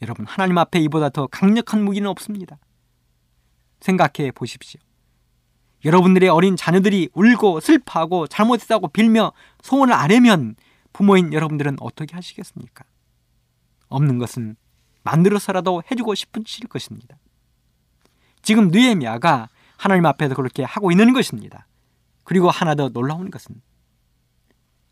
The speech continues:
느헤미야는 울고 슬퍼하고 금식하고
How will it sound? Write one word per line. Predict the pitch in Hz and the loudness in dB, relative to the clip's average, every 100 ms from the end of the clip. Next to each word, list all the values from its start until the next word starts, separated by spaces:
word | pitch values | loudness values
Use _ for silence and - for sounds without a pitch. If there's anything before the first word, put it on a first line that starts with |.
| _ - | _ -12
느헤미야는 | 120 113 110 101 98 - - | -8 -6 -8 -8 -12 -14 -4
울고 | 185 180 180 160 143 | -2 0 -2 -2 -4
슬퍼하고 | - 233 - 170 160 156 | -6 -6 -4 -4 -4 -4
금식하고 | 190 214 - - 185 185 | -2 -2 -4 -12 -12 -12